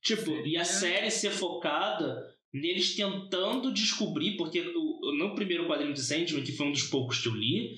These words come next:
Speaker 1: é, o Sandman, ele está aprisionado e eles não sabem o que fazer no mundo sem sonhos, jus-, visto que eles capturaram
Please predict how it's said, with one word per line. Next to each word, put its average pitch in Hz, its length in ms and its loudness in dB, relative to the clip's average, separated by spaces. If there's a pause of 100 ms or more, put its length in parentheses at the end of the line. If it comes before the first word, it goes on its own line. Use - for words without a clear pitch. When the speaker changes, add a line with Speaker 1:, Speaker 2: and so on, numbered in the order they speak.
(360)
Speaker 1:
é, 151 600 0 (140)
o 175 60 2
Sandman, 185 600 2
ele 196 100 -2
está 180 260 2
aprisionado 170 840 0
e 202 160 0
eles 196 240 2
não 240 160 2
sabem 233 520 2
o - 20 -4
que 254 100 0
fazer 202 440 0
no 226 140 0
mundo 196 200 2
sem 254 260 0
sonhos, 214 560 0
jus-, 208 500 0
visto 208 340 0
que - 80 -2
eles - 280 0
capturaram 220 560 0